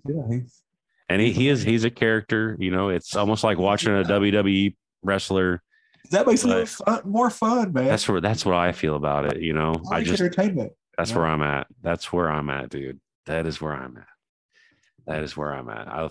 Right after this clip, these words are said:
Speaker 2: I love it. I love it all. I love talking to you, man. We need to do this again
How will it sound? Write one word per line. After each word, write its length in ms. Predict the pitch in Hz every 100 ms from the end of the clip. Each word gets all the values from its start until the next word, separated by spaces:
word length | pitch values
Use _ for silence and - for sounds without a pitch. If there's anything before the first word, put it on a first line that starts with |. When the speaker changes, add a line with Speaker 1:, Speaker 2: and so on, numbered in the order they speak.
| -
Speaker 2:
I 200 | 76 82
love 340 | 80 76 76
it. 100 | 78
I 100 | 73
love 280 | 87 101 117
it 100 | 104
all. 300 | 87 90 90
I 80 | 82
love 300 | 82 87 87
talking 360 | - 87 - 82
to 120 | 82
you, 280 | 80 80 78 _ _
man. 360 | 87 87 76 62 _ _ _ _ _ _ _ _ - - - _ _
We 120 | 98 110
need 220 | 135 156
to 60 | 104
do 240 | 98 98
this 180 | 92 -
again 360 | 73 80 67